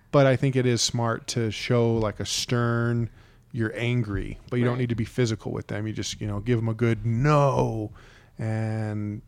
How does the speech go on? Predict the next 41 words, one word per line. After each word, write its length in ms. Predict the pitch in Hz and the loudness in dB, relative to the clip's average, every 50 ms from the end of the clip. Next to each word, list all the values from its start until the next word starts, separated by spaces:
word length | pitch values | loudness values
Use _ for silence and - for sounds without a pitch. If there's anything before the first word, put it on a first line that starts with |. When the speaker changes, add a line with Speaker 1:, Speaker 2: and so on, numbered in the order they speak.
| - - | -8 -4
Speaker 1:
put 160 | - - 127 | -2 0 2
'em 120 | 135 139 | 2 4
outside. 840 | 143 147 147 143 - - - 165 160 143 120 107 104 98 104 127 - - - _ _ _ _ _ _ _ _ _ _ _ _ _ _ _ - - - - | 2 2 0 0 -2 -2 2 4 4 4 4 2 0 -2 -2 -4 -6 -12 -20 _ _ _ _ _ _ _ _ _ _ _ _ _ _ _ -20 -14 -6 -2
Wait 180 | 120 127 135 - | -2 -2 -2 -2
for 120 | - 143 | -2 0
them 200 | 131 131 131 127 120 | 0 2 0 0 0
to 380 | - - 123 120 120 117 117 117 120 117 | -2 -2 0 0 0 0 -2 -6 -8 -2
go. 560 | 117 139 139 127 113 107 104 107 120 131 127 - | 2 2 4 4 2 2 0 -2 -2 -4 -6 -8
If, 140 | - 113 - - _ - | -10 -12 -12 -16 _ -6
most 220 | 139 135 143 139 - | -2 0 0 0 2
likely 240 | 147 143 135 - 127 | 0 -2 0 0 0
they're 120 | 120 120 117 123 117 | 2 2 2 2 0
not 100 | 113 - | 0 0
gonna 200 | - 139 131 107 | 0 0 0 0
go 220 | 95 101 95 104 | -2 -2 -2 -2
'cause 100 | - - - | -4 -4 -2
they 80 | 110 | -2
<laughs> 120 | 107 113 110 | 0 0 0
just 140 | - 127 | -2 -4
went 180 | 120 117 120 120 | -4 -4 -4 -4
in 100 | 113 107 | -4 -4
the 60 | 104 101 110 135 | -4 -2 -2 0
house. 340 | 123 107 190 - 127 127 151 202 | 0 0 -2 -4 -4 -6 -8 -8
Speaker 2:
Right. 120 | 214 - - - - - - _ _ - - - - | -10 -12 -14 -20 -20 -20 -20 _ _ -18 -16 -12 -2
Speaker 1:
But 420 | - 135 127 123 120 120 - - - | 0 2 2 2 2 0 -4 -6 -4
go 140 | - 127 135 | 0 0 4
back 240 | 135 156 151 135 - | 4 4 2 4 2
in 100 | 147 135 | 0 0
the 60 | 127 123 120 143 | 0 0 2 2
house 220 | 143 135 123 - - | 2 2 2 0 -2
and 180 | 117 107 107 120 | -4 -4 -2 -2
make 180 | 127 127 123 | -2 -2 -2
sure 260 | - - - 156 156 147 | -4 0 4 4 4 6
they 180 | 127 123 120 | 6 4 2
never 360 | 113 113 120 123 123 127 135 | 2 4 2 2 4 2 2
see 220 | 123 - - 127 120 | 0 2 0 0 2
you 180 | 120 113 107 | 2 0 0
clean 320 | - - - 120 113 110 110 | -2 -4 -2 -2 -2 0 -2
up 220 | 107 104 - - | -4 -6 -8 -8
their 140 | - - 98 | -8 -6 -6
bathroom. 480 | - - - - - - - - - | -6 -6 -8 -10 -12 -14 -16 -16 -16